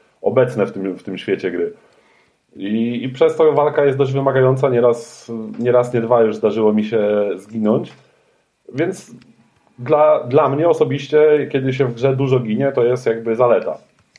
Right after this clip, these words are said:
Ale na pewno można to ogarnąć i tę grę zespeedrunować i przejść ją błyskawicznie, bo sama gra w sumie nie jest jakoś, e, specjalnie długa. Ja myślę, jestem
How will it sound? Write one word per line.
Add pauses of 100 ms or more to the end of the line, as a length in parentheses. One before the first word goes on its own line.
(1160)
Ale
na
pewno
można
to
ogarnąć
i
tę
grę
zespeedrunować
i
przejść
ją
błyskawicznie, (1400)
bo
sama
gra
w
sumie
nie
jest
jakoś,
e, (440)
specjalnie
długa. (920)
Ja
myślę,
jestem